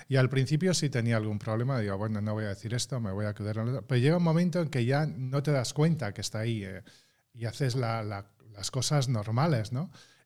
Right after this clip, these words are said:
Y las misas normales. De momento nadie me ha dicho que, "Oye, es que esto que hiciste es una herejía".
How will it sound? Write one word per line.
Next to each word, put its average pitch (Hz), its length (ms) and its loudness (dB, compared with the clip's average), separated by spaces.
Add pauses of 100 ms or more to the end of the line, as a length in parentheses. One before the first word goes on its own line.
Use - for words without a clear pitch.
Y 117 140 0
las 104 240 -2
misas 147 380 0
normales. 110 640 -2
De 117 140 -4
momento 139 460 0
nadie 156 240 0
me 117 80 0
ha 113 60 0
dicho 107 340 -6
que, 107 220 -6
"Oye, 139 360 -2
es 135 140 -4
que 156 100 -6
esto 139 240 -6
que 139 100 -6
hiciste 131 600 -2
es 117 160 -6
una 123 160 0
herejía". 117 440 -4